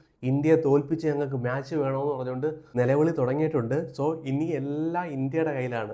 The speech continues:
അങ്ങനെ തന്നെ തട്ടിയും മുട്ടിയും ജയിച്ച് കയറി. ഒരു നൂറ്റിമുപ്പത്തിയഞ്ച് റൺസ് എന്തായാലും ഡിഫെൻഡ് ചെയ്യാൻ പാകിസ്ഥാൻ ടീമിന് കഴിഞ്ഞു. ബംഗ്ലാദേശിൻ്റെ കളി കണ്ടിട്ട് ബംഗ്ലാദേശിന് ഒരു ഫ്യൂച്ചറും ഇല്ലെന്ന് മനസ്സിലായി. ഏഷ്യ കപ്പിൽ എന്താ ഇവർക്ക് ഇന്ന് വരെ ഒരു ട്രോഫി ഇല്ലാത്തത്? ഐ സി സി ഇവന്റിൽ പോട്ടെ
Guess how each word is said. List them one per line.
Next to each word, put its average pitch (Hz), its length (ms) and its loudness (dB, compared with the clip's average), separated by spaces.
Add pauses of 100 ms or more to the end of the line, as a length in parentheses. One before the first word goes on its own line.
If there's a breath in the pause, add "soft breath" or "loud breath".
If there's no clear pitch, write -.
(100)
അങ്ങനെ 139 180 2
തന്നെ 160 300 2
തട്ടിയും 175 340 0
മുട്ടിയും 170 480 0
ജയിച്ച് 151 340 4
കയറി. 127 440 0
ഒരു 131 120 2
നൂറ്റിമുപ്പത്തിയഞ്ച് 170 1000 0
റൺസ് 147 280 -2
എന്തായാലും 139 360 -4
ഡിഫെൻഡ് 165 360 -2
ചെയ്യാൻ 151 300 -2 (360 soft breath)
പാകിസ്ഥാൻ 135 400 2
ടീമിന് 139 320 2
കഴിഞ്ഞു. 120 340 -2 (340 loud breath)
ബംഗ്ലാദേശിൻ്റെ 175 840 0
കളി 135 200 0
കണ്ടിട്ട് 113 380 -2 (100)
ബംഗ്ലാദേശിന് 160 680 -2 (120)
ഒരു 170 140 -2
ഫ്യൂച്ചറും 147 580 -4
ഇല്ലെന്ന് 127 220 0
മനസ്സിലായി. 113 480 -4 (340 soft breath)
ഏഷ്യ 143 300 4
കപ്പിൽ 175 300 2
എന്താ 147 160 2
ഇവർക്ക് 127 260 -2
ഇന്ന് 123 180 -2
വരെ 127 120 -2
ഒരു 117 140 -2
ട്രോഫി 113 280 -4
ഇല്ലാത്തത്? 113 460 -4 (100)
ഐ 123 100 4
സി 151 180 2
സി 147 120 0
ഇവന്റിൽ 156 460 4
പോട്ടെ 160 340 0